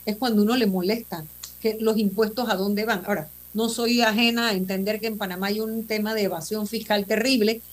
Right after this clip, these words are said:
que hay más de tres mil millones aquí de gente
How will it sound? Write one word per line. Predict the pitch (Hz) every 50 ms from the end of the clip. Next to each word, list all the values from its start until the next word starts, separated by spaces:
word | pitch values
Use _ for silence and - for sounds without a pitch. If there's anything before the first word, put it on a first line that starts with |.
| - - -
que | 214
hay | 208 214
más | 214 214 226
de | 233
tres | 233 214 196 190 196
mil | 233 254 247 240
millones | 233 233 226 220 226 226 233 226
aquí | 196 - 214 233 233 - - - - -
de | 202 220 214
gente | 202 233 233 233 220 226 233 240 240